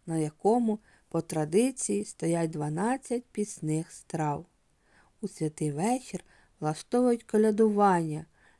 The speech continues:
Діти і молодь ходять по вулицях, стукають у двері,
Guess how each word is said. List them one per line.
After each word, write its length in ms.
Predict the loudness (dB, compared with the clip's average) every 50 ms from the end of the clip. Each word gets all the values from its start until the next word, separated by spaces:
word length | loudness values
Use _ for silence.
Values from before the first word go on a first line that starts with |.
| _ _ -16
Діти 480 | -8 -2 0 0 0 2 0 -2 -2 -2
і 120 | -2 -2
молодь 580 | 0 0 2 2 2 2 2 0 -2 -4 _ -20
ходять 480 | -10 -4 -2 0 0 0 -2 -2 -4
по 120 | _ -6 -6
вулицях, 800 | -6 -4 -2 0 2 2 4 2 2 0 -2 -6 -6 -6 _ _
стукають 600 | -20 -10 _ -2 -2 0 2 2 2 2 0 -2
у 80 | -6 -6
двері, 560 | -4 -2 0 2 2 2 2 2 0 -2